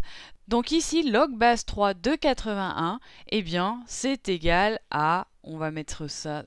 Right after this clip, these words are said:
euh, dans une autre couleur. Donc ici, c'est x est égal à quatre. Donc on va refaire un exercice ensemble. Donc cette fois-ci, on va faire log base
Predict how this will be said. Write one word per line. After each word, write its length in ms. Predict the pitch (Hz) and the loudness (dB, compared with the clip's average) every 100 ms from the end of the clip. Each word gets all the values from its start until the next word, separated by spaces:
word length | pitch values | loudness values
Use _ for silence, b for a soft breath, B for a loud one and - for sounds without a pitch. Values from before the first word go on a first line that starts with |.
| - | -8
euh, 140 | 139 | -8
dans 200 | 135 208 | -2 -2
une 220 | 240 220 | -2 -6
autre 160 | 180 - | -8 -12
couleur. 440 | - 135 147 202 180 | -16 -2 0 0 -2
Donc 160 | 160 | -8
ici, 280 | 160 - 226 | -8 -6 -6
c'est 300 | - 214 214 - | 0 0 0 -2
x 380 | 175 - - - b b - | -4 -2 -4 -6 b b -4
est 280 | 240 247 196 | -2 0 -2
égal 460 | 160 139 147 165 - | -2 0 0 -2 -6
à 240 | 127 131 - - _ _ _ _ | -10 -10 -12 -20 _ _ _ _
quatre. 380 | - - - - _ _ _ _ _ _ B B B B | 0 0 -8 -16 _ _ _ _ _ _ B B B B
Donc 160 | 202 208 | -4 2
on 60 | |
va 120 | 226 233 | 6 6
refaire 320 | 294 370 311 | 6 6 6
un 80 | 262 | 6
exercice 480 | 233 208 202 196 | 2 2 2 0
ensemble. 380 | 156 151 214 339 - _ B B B B | 0 -2 -2 -2 -8 _ B B B B
Donc 220 | 175 190 | -10 -8
cette 300 | - - 381 | -6 0 0
fois-ci, 640 | - 269 233 - 320 330 311 | 2 0 0 -2 0 0 2
on 40 | |
va 120 | 220 208 | 2 0
faire 560 | - 262 277 277 269 | 0 2 4 2 0
log 720 | 190 185 220 233 233 202 180 156 - _ - - - | -4 -2 0 2 0 -2 -6 -6 -10 _ -20 -16 -16
base 840 | 156 156 180 175 165 151 147 143 | -4 4 6 6 4 2 0 -4